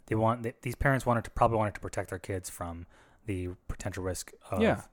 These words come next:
Speaker 1: like, sexually transmitted diseases,
Speaker 2: Yeah.
Speaker 1: and they probably wanted to try and, um, make sure that their kids were in the best position to succeed in life without having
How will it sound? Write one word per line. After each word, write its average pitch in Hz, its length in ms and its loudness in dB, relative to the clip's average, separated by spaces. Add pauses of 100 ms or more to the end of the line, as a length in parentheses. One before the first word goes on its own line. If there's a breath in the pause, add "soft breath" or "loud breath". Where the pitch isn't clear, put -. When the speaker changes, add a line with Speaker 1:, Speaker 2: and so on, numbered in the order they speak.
(300)
Speaker 1:
like, 92 200 -4
sexually 90 300 -6
transmitted 85 440 -10
diseases, 139 360 0
Speaker 2:
Yeah. 135 160 6
Speaker 1:
and 98 100 -4
they 92 60 -4
probably 101 260 0
wanted 95 220 -2
to - 60 -8
try 95 220 -2
and, 90 100 -6 (400 loud breath)
um, 95 220 0 (140)
make 107 160 -2
sure 107 160 2
that 98 140 0
their 92 140 -4
kids 101 420 -2
were 98 260 0
in 107 180 -6
the 95 60 -4
best 98 300 -2
position 95 460 -6
to 90 420 -6
succeed - 420 -4
in 143 160 0
life 127 300 0
without 104 220 -4
having 101 280 0